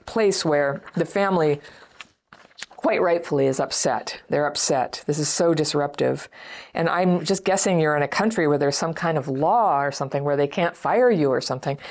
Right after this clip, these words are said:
And, you know, I, I'm assuming you did a great job the whole time, but just nonetheless, for the sake of everybody's mental health, Renee,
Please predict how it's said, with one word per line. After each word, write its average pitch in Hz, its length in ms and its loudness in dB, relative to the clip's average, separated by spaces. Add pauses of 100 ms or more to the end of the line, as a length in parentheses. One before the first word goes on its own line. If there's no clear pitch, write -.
(400)
And, 160 460 0
you 175 100 2
know, 156 280 0 (100)
I, 165 220 4
I'm 165 400 0
assuming 190 400 2
you 156 80 2
did 156 180 2
a 147 40 0
great 151 300 0
job 156 380 0
the 185 60 0
whole 185 200 0
time, 175 360 -2
but 160 180 0 (320)
just 220 220 -2
nonetheless, 208 600 2
for 175 140 0
the 180 80 2
sake 196 300 0
of 165 100 2
everybody's 180 540 2
mental 165 260 0
health, 147 380 -2
Renee, 135 360 -6